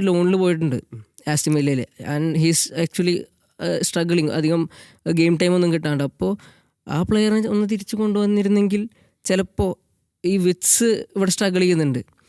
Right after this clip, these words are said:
Speaker 1: അപ്പോ വിറ്റ്സിന് ടൈം കൊടുത്ത് ഒരു, ആ, സബ്ബൊക്കെ ആയിട്ട്, ആ, കുറച്ച് കഴിഞ്ഞ് ഇറങ്ങി വരുന്ന പോലെ കളിച്ച്, ആ, ഒന്ന് റെഡിയാക്കി എടുക്കാൻ ചിലപ്പോ ഹാ-, ഹാവിയലിന് കൊണ്ടുവന്ന് കഴിഞ്ഞാൽ ഒരു അഡീഷൻ ആയിരിക്കും ചിലപ്പോ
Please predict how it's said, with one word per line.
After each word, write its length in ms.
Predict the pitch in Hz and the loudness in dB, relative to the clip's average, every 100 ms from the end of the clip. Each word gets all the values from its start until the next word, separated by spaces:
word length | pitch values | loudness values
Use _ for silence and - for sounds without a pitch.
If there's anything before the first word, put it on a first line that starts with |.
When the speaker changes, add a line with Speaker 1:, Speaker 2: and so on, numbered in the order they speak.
| _ | _
Speaker 1:
അപ്പോ 200 | _ - 175 160 | _ -4 -4 -2
വിറ്റ്സിന് 840 | 160 160 - 220 233 - - 208 220 - 208 | -2 0 0 2 2 -2 -2 2 2 0 0
ടൈം 200 | 185 202 | 2 2
കൊടുത്ത് 380 | 208 190 - 185 - _ _ - 190 | 2 0 -2 -4 -4 _ _ -6 -2
ഒരു, 220 | 180 175 - - | 2 2 2 -2
ആ, 120 | 165 160 | 0 0
സബ്ബൊക്കെ 460 | 160 170 165 175 180 | 2 0 0 0 0
ആയിട്ട്, 240 | 170 175 - - | 0 -2 -4 -6
ആ, 240 | 131 127 | -6 -4
കുറച്ച് 260 | 180 170 180 | -2 -2 0
കഴിഞ്ഞ് 240 | 170 170 | 2 2
ഇറങ്ങി 200 | 165 160 | 0 0
വരുന്ന 260 | 165 160 165 | 0 0 0
പോലെ 280 | 160 165 156 - - _ | 0 0 -2 -6 -20 _
കളിച്ച്, 380 | - 156 147 170 - - _ | -2 -2 0 -4 -4 -8 _
ആ, 120 | 165 165 160 | -4 0 2
ഒന്ന് 180 | 165 165 | 2 2
റെഡിയാക്കി 440 | 165 170 170 180 180 | 2 0 0 -2 -2
എടുക്കാൻ 340 | 170 165 - 160 - - _ _ _ _ | -2 -4 -4 -4 -6 -18 _ _ _ _
ചിലപ്പോ 220 | 165 170 | -4 0
ഹാ-, 280 | 190 170 180 165 | 2 2 0 0
ഹാവിയലിന് 600 | 165 165 170 180 185 202 | 0 2 2 2 0 0
കൊണ്ടുവന്ന് 280 | 190 180 | 0 0
കഴിഞ്ഞാൽ 280 | 180 156 160 196 _ _ - | 0 -2 -4 -8 _ _ -2
ഒരു 100 | 214 | 0
അഡീഷൻ 320 | 208 196 226 | 2 2 2
ആയിരിക്കും 280 | 208 175 170 | 2 0 0
ചിലപ്പോ 240 | 160 139 | 0 -2